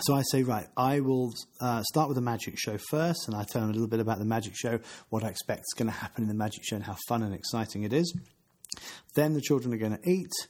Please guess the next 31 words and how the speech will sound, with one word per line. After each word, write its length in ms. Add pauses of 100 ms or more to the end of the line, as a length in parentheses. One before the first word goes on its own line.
(340)
and 100
then 80
after 320
that 220
we're 60
gonna 160
play 160
lots 200
of 80
party 320
games, 360
and 100
we're 60
gonna 140
have 140
a 60
right 380
old 240
time. 340
And, 120
uh, 200
there's 160
another 360
line 380
which 160
I 40
like 260
to 100
use, 320
which 220
is, 220